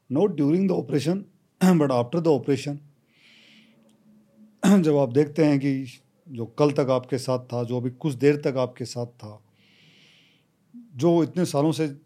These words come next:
आपके साथ था, उसने ट्रेनिंग आपके साथ ली, आप उनके परिवार के लोगों को जानते हैं, आप उनकी माँ को जानते हैं,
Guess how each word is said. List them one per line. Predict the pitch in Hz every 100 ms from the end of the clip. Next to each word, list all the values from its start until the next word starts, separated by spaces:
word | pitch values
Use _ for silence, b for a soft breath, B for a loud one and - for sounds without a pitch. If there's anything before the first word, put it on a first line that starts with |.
| _ -
आपके | 127 123 135
साथ | 139 135
था, | 135 127 123
उसने | 120 120 131
ट्रेनिंग | 135 143 147
आपके | 131 127 131
साथ | 127 123 117
ली, | 117 120
आप | 127 131
उनके | 143 135
परिवार | 135 135 139 135
के | 135
लोगों | 127 135
को | 135
जानते | 120 117 110
हैं, | 117
आप | 123
उनकी | 127 135
माँ | 143 135 139
को | 139
जानते | 120 113 104 113
हैं, | 117